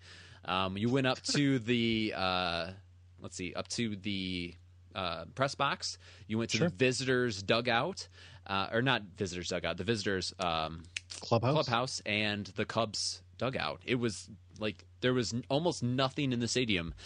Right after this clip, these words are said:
Speaker 1: that you didn't see that I wanted to. I was, I
Speaker 2: Now,
Speaker 1: was super pumped.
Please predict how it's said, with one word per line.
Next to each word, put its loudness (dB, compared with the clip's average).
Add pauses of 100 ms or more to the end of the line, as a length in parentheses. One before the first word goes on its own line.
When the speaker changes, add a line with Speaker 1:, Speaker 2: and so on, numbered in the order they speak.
(200)
Speaker 1:
that 0
you 0 (340)
didn't 0
see 2
that 2
I 4
wanted 2
to. -2
I 4
was, 2
I 10
Speaker 2:
Now, 8
Speaker 1:
was 4
super 0
pumped. -8